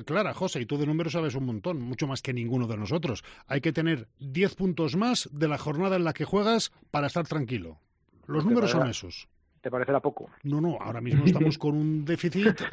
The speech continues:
Speaker 2: <laughs>
Speaker 1: eh, importante, ¿no? Pero hay que tener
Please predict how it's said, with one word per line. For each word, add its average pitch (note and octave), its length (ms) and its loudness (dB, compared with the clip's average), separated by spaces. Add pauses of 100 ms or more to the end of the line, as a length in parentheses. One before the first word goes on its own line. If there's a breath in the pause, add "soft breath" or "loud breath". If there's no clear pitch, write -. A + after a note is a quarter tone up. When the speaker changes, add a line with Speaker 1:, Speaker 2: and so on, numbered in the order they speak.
Speaker 2:
<laughs> - 560 0
Speaker 1:
eh, D#3 680 6
importante, C3 680 2
¿no? C3+ 240 0
Pero C#3+ 140 -4
hay C3 60 0
que F3+ 100 0
tener D#3 280 -4